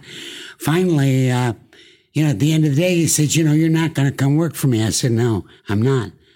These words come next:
I said, "So why don't we just do a deal together?" And we did. And we did a whole bunch of transactions over, uh, probably a twenty-year period. Uh, he was probably the smartest guy I ever met. I was very proud of,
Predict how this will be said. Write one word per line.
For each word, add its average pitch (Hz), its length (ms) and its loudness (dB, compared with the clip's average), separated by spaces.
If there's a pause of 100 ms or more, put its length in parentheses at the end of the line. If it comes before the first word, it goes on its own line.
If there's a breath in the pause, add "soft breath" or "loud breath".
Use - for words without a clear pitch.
I 107 60 -2
said, 135 300 -2 (280 loud breath)
"So - 160 -4
why 147 160 2
don't 156 120 2
we 156 80 2
just 131 280 -2
do 143 120 2
a 156 60 0
deal 180 220 0
together?" 107 360 -4 (840)
And 110 140 -2
we 147 100 0
did. 196 280 -2 (640)
And 131 320 2
we 131 80 2
did 123 180 0
a 95 40 -4
whole 127 140 0
bunch 143 340 -2
of 113 200 -4 (100)
transactions 110 680 -2
over, 117 480 0
uh, 117 160 -2 (400 loud breath)
probably 113 300 -2
a 98 60 -4
twenty-year 113 580 -2
period. 131 440 -4 (880 loud breath)
Uh, 107 200 -4
he 156 140 2
was 147 340 0 (380 loud breath)
probably 165 320 0
the 147 120 0
smartest 120 500 -2
guy 113 160 -2
I 104 100 -2
ever 92 140 -4
met. 95 280 -4 (840)
I - 80 -4
was 92 160 -2
very 98 260 -2
proud 110 460 -2
of, 95 240 -4